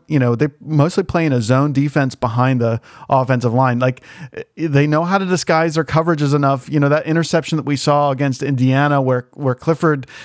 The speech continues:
you know, kinda assumed where the defensive player would be, and, and the defensive player was in a different spot, basically right in front,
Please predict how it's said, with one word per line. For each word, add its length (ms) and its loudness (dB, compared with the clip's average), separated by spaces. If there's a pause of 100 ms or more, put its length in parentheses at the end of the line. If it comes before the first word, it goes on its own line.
(180)
you 80 2
know, 180 2 (500)
kinda 720 0 (200)
assumed 640 0
where 300 0
the 100 -4
defensive 560 -4
player 260 2
would 200 -2
be, 360 0
and, 380 0
and 300 0 (140)
the 120 -12
defensive 320 0
player 180 2
was 100 0
in 80 2
a 20 -6
different 200 0
spot, 420 -2
basically 400 0
right 260 0
in 80 -6
front, 380 -2